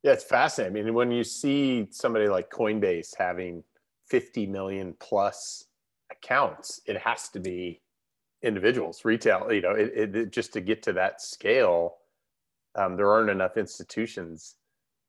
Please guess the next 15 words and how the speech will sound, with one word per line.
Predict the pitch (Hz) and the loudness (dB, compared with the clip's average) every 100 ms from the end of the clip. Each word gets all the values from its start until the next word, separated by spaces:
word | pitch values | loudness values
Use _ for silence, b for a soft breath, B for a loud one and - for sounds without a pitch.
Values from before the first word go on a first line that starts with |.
| - | -6
anywhere | 107 101 92 85 | -4 0 0 0
near | 95 147 | 2 2
that, | 117 - | 2 -4
right? | 85 104 | -6 -2
So | - | 2
it | 110 | 4
is | 113 139 120 | 4 2 0
remarkable | 95 85 87 113 101 87 82 | -4 0 0 2 0 -2 -2
to | 80 | -4
see | - - 98 95 | -8 -10 -6 -4
the | 87 82 | -4 -6
participation | - 95 - 95 - - 95 101 - 87 82 | -6 -6 -8 -12 -14 -10 -6 -6 -8 -14 -14
that | 80 | -14
this | - 95 - | -12 -12 -10
has | 87 80 | -12 -14